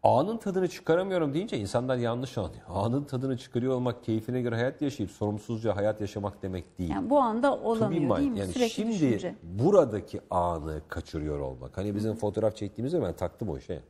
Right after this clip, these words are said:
Speaker 2: Hı hı.
Speaker 1: Fotoğraf çekip hani sonra yaşayıp da şimdi hep kaçırıyoruz ya. Sonra yaşıyoruz. Şimdi yok. Fotoğraflara bakıp ne güzel bir anı yaşamışız. Ne güzel yerlere gitmişiz. Halbuki sen oradayken o anı yaşamadın, sadece fotoğrafı resmetmeye çalıştın. Yani o anı, o kokuyu, o doğayı,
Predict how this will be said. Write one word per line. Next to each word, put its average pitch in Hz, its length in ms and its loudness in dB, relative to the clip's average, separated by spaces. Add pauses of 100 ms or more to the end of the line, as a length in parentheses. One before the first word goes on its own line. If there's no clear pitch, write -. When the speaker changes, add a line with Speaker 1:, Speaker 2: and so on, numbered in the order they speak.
(180)
Speaker 2:
Hı 240 100 -2
hı. 294 160 2
Speaker 1:
Fotoğraf 110 380 2
çekip 98 240 -6
hani 101 120 0
sonra 98 440 -2
yaşayıp 90 380 -4
da 90 60 0
şimdi 98 340 -4
hep 101 140 -2
kaçırıyoruz 92 540 -6
ya. 57 60 -18 (440)
Sonra 98 320 0
yaşıyoruz. - 520 -14
Şimdi 131 280 0
yok. 202 360 4 (260)
Fotoğraflara 113 600 2
bakıp - 220 -6
ne 214 120 0
güzel 131 340 2
bir 117 200 -2
anı 107 120 -2
yaşamışız. 73 540 -8
Ne 165 80 0
güzel 185 280 0
yerlere 104 380 2
gitmişiz. 87 560 -6 (280)
Halbuki 165 280 -2
sen 139 140 -2
oradayken 117 500 0
o 120 260 0
anı 87 120 -4
yaşamadın, 123 380 -2
sadece 123 360 0
fotoğrafı 107 460 -4
resmetmeye - 480 -6
çalıştın. - 360 -20 (560)
Yani 78 200 -2 (300)
o 135 240 6
anı, 78 180 -2
o 104 140 -4
kokuyu, 80 500 -10
o 101 140 -4
doğayı, 76 400 -4